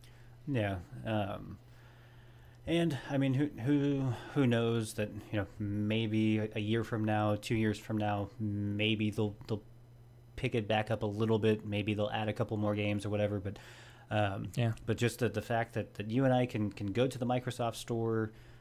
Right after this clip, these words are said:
Speaker 1: <coughs> through the, through the Series X, um, and stuff like Asura's Wrath,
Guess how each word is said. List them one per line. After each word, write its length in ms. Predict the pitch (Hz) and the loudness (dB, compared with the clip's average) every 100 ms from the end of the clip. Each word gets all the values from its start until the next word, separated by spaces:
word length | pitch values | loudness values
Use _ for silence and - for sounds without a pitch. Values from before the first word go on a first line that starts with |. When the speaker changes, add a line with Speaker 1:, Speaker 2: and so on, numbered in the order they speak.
| - - - - - - | -20 -20 -20 -20 -12 -6
Speaker 1:
<coughs> 20 | - - 277 - - 127 - - - | -2 0 0 0 -4 -6 -8 -16 -6
through 140 | 143 | -4
the, 200 | 110 120 - - | -2 -4 -6 -2
through 140 | 143 | 2
the 100 | 139 | 2
Series 380 | 135 131 123 113 | 0 2 2 2
X, 360 | 110 113 - - - - - - - - - - | -2 -2 -6 -12 -16 -18 -18 -18 -18 -20 -20 -2
um, 520 | 110 107 101 98 95 - - - - | 2 2 2 -2 -6 -10 -18 -20 -6
and 100 | 131 | -2
stuff 200 | 110 117 | 0 2
like 180 | 113 104 | 2 2
Asura's 460 | 113 110 - 110 104 | 2 2 2 0 0
Wrath, 320 | 104 - - | -2 -4 -8